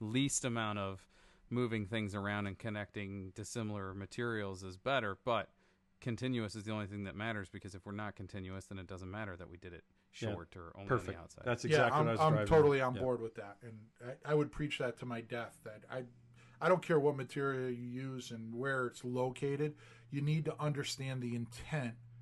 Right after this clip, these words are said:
Speaker 3: of what you're doing. And, and we get those, Peter, we get those questions all the time. "Well, wh-,
Speaker 2: Yeah.
Speaker 3: where's the best place to put the air barrier, on the outside or the inside?" And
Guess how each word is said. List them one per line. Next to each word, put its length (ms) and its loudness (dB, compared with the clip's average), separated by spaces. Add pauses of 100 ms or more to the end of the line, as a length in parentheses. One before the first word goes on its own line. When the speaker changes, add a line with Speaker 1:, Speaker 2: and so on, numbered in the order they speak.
(340)
Speaker 3:
of 240 -2
what 440 0
you're 120 -4
doing. 400 -8 (300)
And, 160 2
and 180 6
we 100 8
get 180 6
those, 200 4
Peter, 240 0
we 140 2
get 140 2
those 160 -2
questions 340 0
all 200 2
the 60 -12
time. 240 -2
"Well, 280 2
wh-, 40 -2
Speaker 2:
Yeah. 100 -2 (180)
Speaker 3:
where's 200 6
the 60 0
best 300 4
place 320 4
to 100 -4
put 400 2
the 220 -2
air 220 6
barrier, 400 2
on 100 0
the 120 -4
outside 420 2
or 100 2
the 160 -2
inside?" 540 -4
And 180 -4